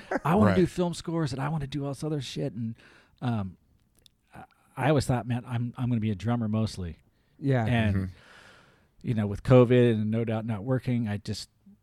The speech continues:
Speaker 2: and, and, well, we'll get to this later, but with, with the Dream Car thing, I,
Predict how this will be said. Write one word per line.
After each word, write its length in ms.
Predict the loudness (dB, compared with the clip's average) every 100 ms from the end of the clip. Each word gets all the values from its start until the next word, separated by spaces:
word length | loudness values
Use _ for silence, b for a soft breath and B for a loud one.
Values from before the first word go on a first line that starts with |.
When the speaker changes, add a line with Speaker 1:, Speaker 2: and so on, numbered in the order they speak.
| -6
Speaker 2:
and, 260 | -2 -2 -2
and, 360 | -2 -2 -4 -10 _ _ -20 _ _ -20 -20 -8 -2
well, 120 | 0
we'll 120 | 0
get 120 | -4
to 60 | -6
this 160 | -8 -2
later, 200 | 0 0
but 180 | -4
with, 160 | -6 -8 -10
with 80 | -12
the 60 |
Dream 260 | -2 0 2
Car 140 | 0
thing, 220 | -2 -2
I, 100 | -2